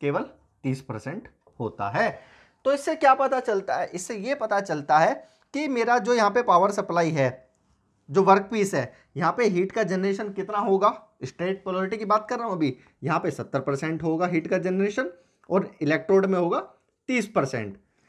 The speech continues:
इससे क्या समझ में आता है? इससे ये समझ में आता है कि जो वर्कपीस है, इसको जितनी ज़्यादा आप हीट दोगे, उतनी जल्दी ये गर्म होगा,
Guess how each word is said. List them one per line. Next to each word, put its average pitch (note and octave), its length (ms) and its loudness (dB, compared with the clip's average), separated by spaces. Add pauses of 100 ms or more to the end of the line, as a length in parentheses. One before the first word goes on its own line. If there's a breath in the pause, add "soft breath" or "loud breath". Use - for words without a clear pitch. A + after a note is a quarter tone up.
इससे - 220 -6
क्या B3 220 0
समझ C4 220 0
में A#3+ 160 0
आता F#3 240 2
है? A#2+ 220 0 (200)
इससे E3+ 220 -8
ये E3 160 -4
समझ G3 240 -6
में G3 140 -2
आता E3 220 0
है - 240 -2 (240 loud breath)
कि G#3 80 -2
जो G3+ 120 0
वर्कपीस F#3 480 0
है, G3+ 280 0 (200 soft breath)
इसको E3 220 -2
जितनी G3 300 -2
ज़्यादा G#3+ 240 6
आप G#3 200 4
हीट F#3 200 -4
दोगे, G3 380 2 (240)
उतनी G3+ 260 -4
जल्दी E3+ 300 -2
ये B3 160 -4 (340)
गर्म D#3+ 280 2
होगा, C3+ 420 2